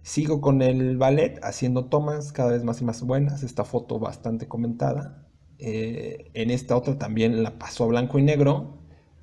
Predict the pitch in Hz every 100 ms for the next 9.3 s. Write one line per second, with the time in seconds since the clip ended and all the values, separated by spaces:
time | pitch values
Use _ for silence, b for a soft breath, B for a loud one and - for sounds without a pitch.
0 | _ - 113 113 107 107 104 107 - 107
1 | 107 - 98 - - 107 104 98 101 104
2 | 101 101 - 101 98 98 - 113 - 113
3 | - 202 202 226 - _ b b b b
4 | _ _ _ 135 110 113 117 - - -
5 | 113 110 104 104 95 - - - _ -
6 | 113 - 104 104 101 - 98 - 101 120
7 | 120 123 151 - - 107 101 - 101 113
8 | 104 107 110 110 117 135 143 156 175 202
9 | 214 - b